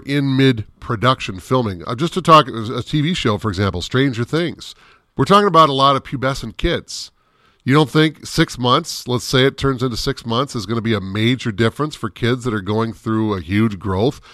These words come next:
The before the coronavirus shutdown and the after coronavirus shutdown scenes are gonna be stark. Don't think for an instant they won't be, 'cause they will be, whether someone's voice drops or whatever. You know, there's a huge example where,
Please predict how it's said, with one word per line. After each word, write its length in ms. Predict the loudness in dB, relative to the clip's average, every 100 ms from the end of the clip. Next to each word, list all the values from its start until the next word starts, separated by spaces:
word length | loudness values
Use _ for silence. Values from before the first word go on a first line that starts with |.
| -20 _ _ -4
The 80 |
before 520 | 2 2 2 4 6 6
the 100 | 2
coronavirus 580 | 0 2 2 2 2
shutdown 440 | 0 -2 0 0 0
and 100 | -2
the 100 | -6
after 380 | -4 -4 -4 -8
coronavirus 600 | -4 -2 0 0 0 0
shutdown 440 | -2 -4 -4 -4
scenes 380 | -6 -4 -4 -4
are 180 | -6 -10
gonna 200 | -8 -10
be 180 | -8 -8
stark. 680 | -8 -8 -4 -2 -2 -6 -14 -14 _ -20 _
Don't 240 | 2 2 2
think 200 | 0 0
for 140 | -2
an 60 | 0
instant 420 | 0 -2 -4 -4
they 140 | -4
won't 300 | 0 2 0
be, 240 | -2 -4 -4
'cause 240 | -6 -4
they 160 | -2 2
will 260 | 6 6
be, 360 | 6 0 -2 -6 -10 -20 -16 2
whether 200 | 6 6
someone's 340 | 6 2 2
voice 340 | 2 2 2 2
drops 580 | -2 2 2 0 -8 -8
or 320 | -4 -2 2
whatever. 540 | 4 6 4 2 -8 _ _ _ -4
You 120 | 0
know, 180 | 0 -2
there's 380 | 0 4 4 2
a 60 |
huge 380 | 0 2 2 2
example 640 | -2 0 -2 -2 -8 -12
where, 380 | -2 2 4 4